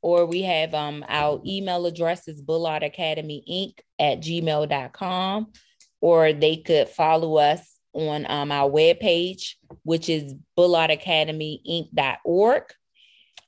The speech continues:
Um, and also Lawrence is, has a Bullard, I think it's, uh, Bullard Academy,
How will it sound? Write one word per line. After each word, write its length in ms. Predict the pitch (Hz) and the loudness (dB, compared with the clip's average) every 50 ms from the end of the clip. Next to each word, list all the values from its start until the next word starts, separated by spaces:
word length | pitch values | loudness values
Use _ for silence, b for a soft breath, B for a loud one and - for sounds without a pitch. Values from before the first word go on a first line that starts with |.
| _ _ - | _ _ -4
Um, 480 | 165 170 170 165 165 160 160 160 - - - | -2 0 0 2 0 0 -2 -2 -6 -6 -4
and 300 | 165 165 160 156 151 - - | -2 0 0 0 -2 -2 0
also 320 | 156 165 185 180 - 165 | 0 0 0 0 -2 -4
Lawrence 400 | 160 156 160 160 170 180 - - | -2 -2 -4 -4 -4 -6 -8 -10
is, 120 | 160 156 160 _ - | -14 -16 -16 _ -12
has 320 | - - 180 160 160 160 | -2 2 2 2 2 2
a 240 | 160 147 147 143 143 - _ _ _ - | 2 2 2 2 0 -4 _ _ _ 0
Bullard, 600 | 170 175 175 175 170 165 165 160 160 160 160 - _ _ _ _ _ _ _ _ _ _ _ - | 0 2 2 2 2 2 2 2 0 -2 -4 -8 _ _ _ _ _ _ _ _ _ _ _ -12
I 20 | |
think 240 | 160 196 196 190 190 | -10 -10 -8 -6 -6
it's, 180 | 170 160 160 | -6 -8 -6
uh, 280 | - - 156 143 143 139 | -4 -2 0 0 0 -2
Bullard 500 | 147 143 180 202 214 220 208 208 202 202 | 0 2 2 4 4 4 4 4 4 2
Academy, 1120 | 190 185 - - 233 196 185 190 190 185 190 185 185 185 185 185 180 180 180 185 185 | 0 -2 -4 -4 -2 -2 0 0 -2 -2 -4 -6 -8 -8 -10 -10 -12 -12 -12 -14 -16